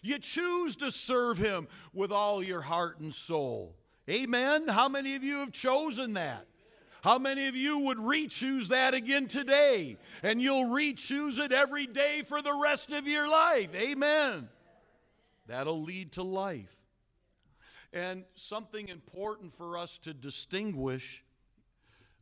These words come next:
uh, here is when you make this kind of quality decision, it means you're making a commitment to your Bible, to the Word of God.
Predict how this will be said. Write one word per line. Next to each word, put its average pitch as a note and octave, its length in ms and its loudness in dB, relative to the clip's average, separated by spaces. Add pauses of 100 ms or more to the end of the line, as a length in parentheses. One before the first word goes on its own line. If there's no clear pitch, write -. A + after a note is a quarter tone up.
(160)
uh, A2 300 -12
here D3 460 -10
is C#3+ 280 -10 (240)
when E3+ 180 -10
you E3+ 140 -12
make E3 400 -12
this A3+ 200 -12
kind F#3 460 -10
of C3 80 -12
quality D#3 640 -8
decision, D#3+ 760 -10 (1700)
it E3 200 -10
means G3+ 360 -10
you're E3+ 140 -10
making E3+ 460 -12
a D3 80 -10
commitment C3+ 680 -14 (120)
to B2+ 120 -16
your A#2 140 -12
Bible, A2 540 -10 (1120)
to D3 140 -10
the C3 100 -6
Word C3+ 380 -6
of G2+ 160 -14
God. G2+ 440 -16